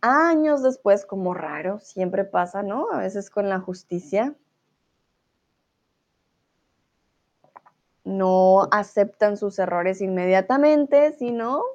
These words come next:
tiempo después. Y bueno, aquí tiempo después, los tribunales exactamente, ellos admite-,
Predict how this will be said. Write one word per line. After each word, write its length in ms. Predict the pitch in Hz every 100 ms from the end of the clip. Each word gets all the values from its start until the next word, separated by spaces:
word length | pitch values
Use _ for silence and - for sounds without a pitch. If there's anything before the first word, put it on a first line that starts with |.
| _ -
tiempo 360 | 151 143 180
después. 540 | 208 220 254 262 269 277
Y 60 | 208
bueno, 200 | 190 180
aquí 280 | 180 180
tiempo 460 | 185 208 214 240 240
después, 720 | 233 233 - 214 208 254 - _ _ _ _ _ _ -
los 340 | 294 349 339
tribunales 760 | 311 302 285 262 247 233 269 254
exactamente, 1400 | - - 233 240 - 262 269 262 254 262 277 254 208 196
ellos 200 | 202 220
admite-, 520 | 254 247 226 190 -